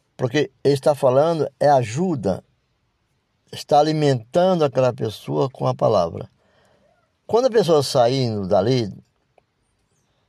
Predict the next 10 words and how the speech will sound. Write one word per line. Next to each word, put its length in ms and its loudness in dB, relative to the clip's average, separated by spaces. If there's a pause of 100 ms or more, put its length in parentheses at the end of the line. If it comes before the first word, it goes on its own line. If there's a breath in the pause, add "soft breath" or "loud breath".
(580)
pela 240 -2
cura, 520 0
ele 220 0
tem 120 0
uma 160 0
escolha 1080 0
de 80 -8
livre-arbítrio 840 -2
para 180 0
escolher 540 -4